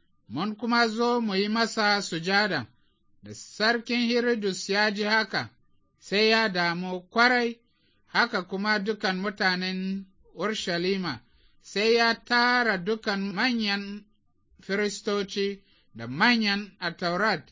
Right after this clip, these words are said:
da jama'a ya tambaye su inda za a haifi Almasihu, sai suka ce masa, "A Baitalami ne, ta kasar Yahudiya,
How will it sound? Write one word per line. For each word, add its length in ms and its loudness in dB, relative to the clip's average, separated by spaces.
da 120 -8
jama'a 580 2
ya 260 4
tambaye 440 0
su 240 -4
inda 380 -4
za 140 -2
a 40 -2
haifi 720 0
Almasihu, 760 -4
sai 320 0
suka 360 -4
ce 240 -2
masa, 400 -4
"A 100 -10
Baitalami 800 2
ne, 320 -6
ta 180 4
kasar 460 0
Yahudiya, 840 0